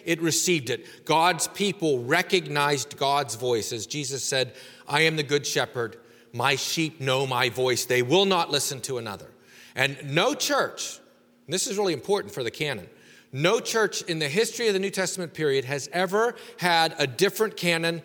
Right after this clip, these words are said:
in the New Testament than what we have. I'm talking Catholic, Orthodox, Protestant. We all have the same twenty-seven books of the New Testament. Nobody has anything different. Isn't that amazing? To me, that's amazing.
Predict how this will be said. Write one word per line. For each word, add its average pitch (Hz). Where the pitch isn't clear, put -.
in 160
the 165
New 269
Testament 226
than 175
what 170
we 160
have. 135
I'm 151
talking 185
Catholic, 226
Orthodox, 208
Protestant. 156
We 151
all 233
have 202
the 160
same 196
twenty-seven 180
books 156
of 139
the 131
New 131
Testament. 104
Nobody 190
has 170
anything 170
different. 123
Isn't 151
that 202
amazing? 165
To 196
me, 220
that's 208
amazing. 143